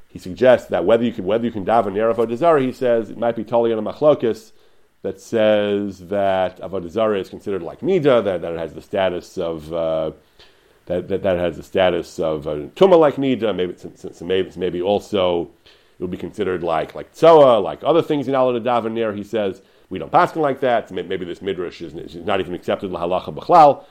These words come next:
It's a machlokus whether we accept this, this stat-, this halachic status of Avodah Zarah. Anyway,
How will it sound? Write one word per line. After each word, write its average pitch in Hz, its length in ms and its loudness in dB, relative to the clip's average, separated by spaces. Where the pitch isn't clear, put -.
It's - 80 -20
a 90 40 -14
machlokus 147 500 0
whether 131 200 -2
we 123 120 -6
accept 120 460 -6
this, 120 240 -4
this 117 180 -10
stat-, 113 300 -6
this 110 120 -16
halachic 113 360 -4
status 113 300 -2
of 110 160 0
Avodah 104 220 -4
Zarah. 104 340 -2
Anyway, 156 460 6